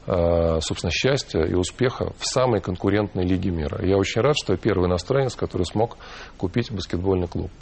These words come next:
Я обещал, что там через четыре года мы станем чемпионами Н Б А. Но еще есть более важная задача, она социальная.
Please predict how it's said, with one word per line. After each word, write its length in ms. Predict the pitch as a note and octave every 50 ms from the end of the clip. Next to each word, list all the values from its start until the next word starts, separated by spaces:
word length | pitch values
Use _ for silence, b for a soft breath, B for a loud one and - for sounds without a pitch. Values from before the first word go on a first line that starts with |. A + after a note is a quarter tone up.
| - -
Я 140 | - G2+ G2+
обещал, 400 | G2 F#2 F#2+ G2 - - - -
что 200 | - - - -
там 160 | G2 E2 -
через 160 | - - F2+ -
четыре 320 | - - - A2+ G2 F#2+
года 240 | G2 A#2+ C3 G#2+ G#2
мы 140 | F#2 F2 E2
станем 320 | - - G#2+ G#2+ G2 F2
чемпионами 540 | E2+ - E2+ F2+ - G2+ F#2+ F2+ E2+ E2+ E2+
Н 120 | E2+ E2
Б 80 | D#2+ D#2
А. 160 | D2+ - - - B B B B B B -
Но 100 | G#2 A2
еще 200 | G#2+ - - D3
есть 120 | B2 G2+
более 260 | G2+ F#2+ G2 F2 F2+
важная 300 | E2+ E2+ E2 D#2 D#2 E2
задача, 440 | D#2+ E2 F#2 G2+ A2+ B2+ - - E2+
она 120 | F2+ F#2+
социальная. 600 | F#2 - - - - G#2+ F2 D2 D2+ - - -